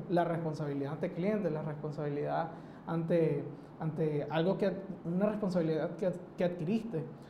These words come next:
Recuerdo que la primera edición de la revista,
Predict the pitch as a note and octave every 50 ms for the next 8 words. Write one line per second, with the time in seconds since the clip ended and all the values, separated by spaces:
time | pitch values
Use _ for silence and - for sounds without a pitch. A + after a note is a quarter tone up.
0 | - - - - E3 D#3+ D#3 D#3+ E3 E3 F3+ F3 G3 G3 F#3+ F#3+ F#3+ F3 F3 F3
1 | F#3 G3 F3+ F3 F3 - E3+ E3+ F3 F3+ F#3 F3+ D#3+ D#3+ D3+ C#3+ D3 D#3+ D#3 D#3+
2 | - F#3 F3+ F3 D#3 C#3+ C3+ -